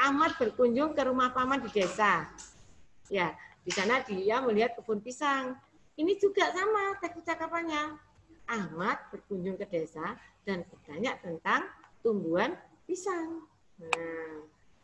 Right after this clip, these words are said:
oke, sudah paham? Kalau tidak paham, bisa ditanyakan ke bundanya atau kepada wali kelas masing-masing.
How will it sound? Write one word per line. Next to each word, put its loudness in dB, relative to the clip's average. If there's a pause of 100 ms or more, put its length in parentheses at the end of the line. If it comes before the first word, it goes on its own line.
oke, -2
sudah -4
paham? -2 (560)
Kalau 0
tidak -4
paham, -2 (400)
bisa -4
ditanyakan -6 (320)
ke 0 (320)
bundanya -4 (160)
atau -4 (320)
kepada -8 (320)
wali -6
kelas -10
masing-masing. -4